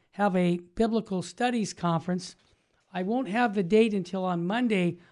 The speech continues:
for sure and the speakers, but it's gonna be a good one. And, uh, just check our website, V M P R dot org. On that website,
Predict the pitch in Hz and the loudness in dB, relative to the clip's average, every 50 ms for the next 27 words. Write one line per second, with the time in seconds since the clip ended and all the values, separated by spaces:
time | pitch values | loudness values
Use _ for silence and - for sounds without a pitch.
0 | _ _ - - 185 165 - - - 254 254 233 220 190 165 156 147 - - - | _ _ -4 -2 -2 -2 -2 0 2 4 4 4 4 4 2 0 -2 -4 0 2
1 | 247 254 - - 180 180 170 175 - - 180 170 175 175 - - 214 214 202 214 | 2 2 4 4 2 2 2 0 -2 -4 -4 -4 -4 -4 -4 -4 -2 -2 2 2
2 | 220 220 190 - 233 233 214 180 175 165 170 165 170 - _ _ _ _ _ _ | 2 2 2 4 2 2 2 2 2 2 2 0 -4 -10 _ _ _ _ _ _
3 | _ _ _ - 170 170 170 170 165 - 175 175 175 170 165 - _ _ - - | _ _ _ -2 2 2 2 2 0 0 2 2 2 0 -2 -6 _ _ -2 -2
4 | 214 - - - - 247 254 254 262 254 220 202 190 208 220 226 220 - - 196 | -2 -2 -2 0 2 4 4 4 4 2 2 4 4 2 2 0 -2 -2 0 2
5 | 185 180 175 175 - - _ _ _ _ _ _ - 165 165 214 233 233 226 226 | 2 2 0 -2 -6 -16 _ _ _ _ _ _ -8 0 2 2 4 4 4 4
6 | 220 220 214 - - 214 208 202 196 196 196 180 160 190 185 185 180 175 - _ | 2 2 0 0 0 0 2 2 2 2 2 2 2 4 4 4 4 2 -2 _
7 | - 214 226 233 208 180 175 180 180 175 - _ _ _ _ _ _ _ _ - | 2 4 6 8 8 8 6 4 2 -2 -8 _ _ _ _ _ _ _ _ 0
8 | - 202 240 277 294 302 302 285 262 214 - 208 214 226 240 220 - - - - | 4 6 8 8 8 8 8 6 4 2 2 2 4 4 4 2 0 -2 0 2
9 | 185 175 170 175 175 | 4 4 4 2 0